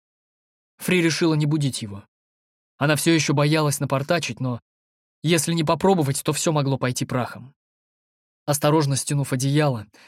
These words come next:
протекторша задрала больничную рубаху. На покрытом извилистыми шрамами теле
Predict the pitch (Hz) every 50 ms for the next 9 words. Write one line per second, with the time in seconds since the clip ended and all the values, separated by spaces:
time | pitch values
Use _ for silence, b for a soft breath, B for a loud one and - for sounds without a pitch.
0 | B B B _ - 156 156 - 151 - - 156 - - 147 131 135 131 147 143
1 | 147 156 165 160 143 139 131 135 139 135 - - 139 135 127 131 131 127 127 113
2 | 107 - - - - _ _ _ _ _ _ _ _ _ _ _ _ _ _ _
3 | _ _ 143 143 143 156 156 - 170 165 151 160 147 143 147 165 156 143 143 147
4 | 160 151 151 143 - - 143 135 127 - 143 143 151 147 139 135 135 135 - -
5 | 156 156 156 139 123 113